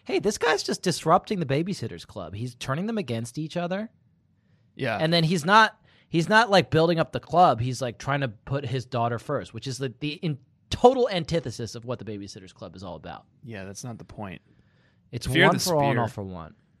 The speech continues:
Speaker 1: Yeah. Okay, Fear the Spear. That's interesting. Um, let's discuss Dawn, because Dawn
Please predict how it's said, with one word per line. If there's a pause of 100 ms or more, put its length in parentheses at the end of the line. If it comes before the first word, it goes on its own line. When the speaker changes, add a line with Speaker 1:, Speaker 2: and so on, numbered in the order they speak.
Speaker 1:
Yeah. (500)
Okay,
Fear
the
Spear.
That's
interesting. (260)
Um, (400)
let's
discuss (260)
Dawn, (380)
because (920)
Dawn